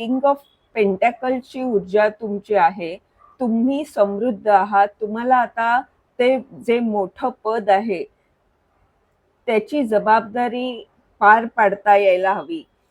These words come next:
त्या दृष्टीने नियोजन करून,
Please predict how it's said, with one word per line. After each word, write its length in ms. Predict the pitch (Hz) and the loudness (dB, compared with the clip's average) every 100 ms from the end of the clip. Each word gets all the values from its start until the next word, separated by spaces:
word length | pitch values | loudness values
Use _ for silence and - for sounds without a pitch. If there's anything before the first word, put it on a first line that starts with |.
| _ _ - | _ _ 6
त्या 200 | 262 285 | 8 6
दृष्टीने 920 | 233 233 262 - 254 247 254 269 277 - | 0 -4 -6 -6 -4 -2 -2 -2 -4 -4
नियोजन 680 | 214 220 233 240 247 262 254 | -2 0 0 -2 0 0 -2
करून, 460 | 247 208 220 226 | -2 -2 0 -4